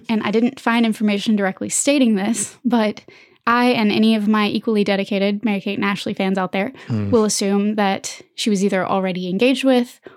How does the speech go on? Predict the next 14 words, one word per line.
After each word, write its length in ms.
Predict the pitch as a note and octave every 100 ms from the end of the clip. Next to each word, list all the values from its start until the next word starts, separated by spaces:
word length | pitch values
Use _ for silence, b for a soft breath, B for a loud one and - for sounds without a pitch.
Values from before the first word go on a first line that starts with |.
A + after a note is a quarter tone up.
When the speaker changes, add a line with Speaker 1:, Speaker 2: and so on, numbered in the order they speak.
| B
Speaker 1:
or 140 | A3 G3+
had 180 | F#3 G#3
already 400 | G3+ G3 F#3 G3
had 220 | F#3 G3
her 100 | -
fill 420 | - - G#3+ G#3
of 180 | G#3 G3+
witchy 360 | G3 G3 - G3
roles 560 | G3+ C#4+ C#4 B3 C4 - B B -
after 260 | F#3 - G#3
playing 540 | - G3+ G3 G3+ G3+
the 60 | G#3
twins' 600 | - G3 F#3+ F#3+ - - b b -
twin 340 | - G#3 F#3+